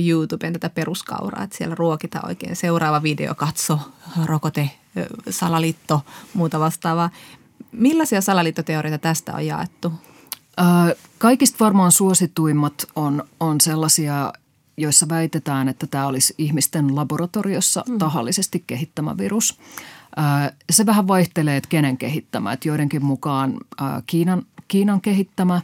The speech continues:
Speaker 2: joidenkin mukaan U S A:n kehittämä. On erilaisia teorioita. Ja sit tota, näitä teorioita vauhditti varsinkin aluksi, ö, tämmönen löytö, että jotkut, jotkut salaliittoteoreetikot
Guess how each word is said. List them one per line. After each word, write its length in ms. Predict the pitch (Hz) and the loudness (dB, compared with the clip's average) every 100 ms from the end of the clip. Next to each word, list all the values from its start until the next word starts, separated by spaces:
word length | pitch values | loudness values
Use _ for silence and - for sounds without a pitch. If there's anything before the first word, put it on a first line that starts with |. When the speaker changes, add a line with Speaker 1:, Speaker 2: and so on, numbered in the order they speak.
| - | -2
Speaker 2:
joidenkin 380 | 165 151 139 151 | -2 -2 -2 -2
mukaan 360 | 143 143 131 | -2 -2 -2
U 180 | 160 185 | 0 0
S 100 | 185 | 0
A:n 140 | 175 | 0
kehittämä. 680 | 165 175 165 - 170 151 151 151 _ - - - - | 0 -2 -2 -4 -4 -2 -2 -6 _ -20 -16 -12 -2
On 160 | 160 | 2
erilaisia 520 | 147 143 135 - 135 117 | 2 0 0 0 -2 -4
teorioita. 600 | 131 151 190 220 233 269 - - - | -4 -2 -2 -2 -2 -4 -4 -20 -4
Ja 100 | 160 | 0
sit 220 | 143 175 - | 4 2 0
tota, 440 | 175 156 160 147 - 170 | -4 -2 0 -2 -2 0
näitä 260 | 190 196 | 0 0
teorioita 640 | 180 190 185 175 156 147 | 0 2 2 2 0 -2
vauhditti 640 | 165 165 156 156 - 147 _ - | 0 0 0 -2 -4 -6 _ -6
varsinkin 400 | 151 151 160 160 | -4 0 0 0
aluksi, 500 | 160 160 151 - - - _ - 147 | 0 0 0 0 0 -2 _ -8 -4
ö, 20 | 139 135 - | -2 -2 0
tämmönen 360 | 151 151 143 | 2 2 2
löytö, 360 | 156 165 160 131 | 2 2 0 -4
että 200 | 131 139 | -2 -4
jotkut, 440 | 131 135 147 - - | -4 -4 -6 -8 -8
jotkut 300 | 160 - 147 | -8 -6 -4
salaliittoteoreetikot 1160 | 170 151 143 131 135 147 139 135 131 160 143 | -2 -2 -2 -4 -6 -6 -4 -4 -6 -6 -8